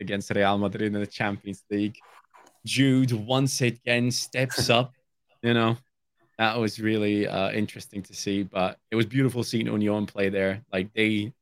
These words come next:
Speaker 1: their own accounts tweeted out, like, "This was something that we dreamed of and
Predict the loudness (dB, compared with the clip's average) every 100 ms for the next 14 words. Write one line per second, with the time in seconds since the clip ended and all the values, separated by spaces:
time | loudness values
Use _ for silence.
0 | 0 0 0 0 2 2 0 2 2 2
1 | -6 -10 -4 -2 -2 0 0 0 -2 -2
2 | -4 _ _ _ -4 -2 -4 -2 -2 -4
3 | -4 -2 -2 -6 -8 -4 -2 0 2 2
4 | 0 0 -4 -4 -4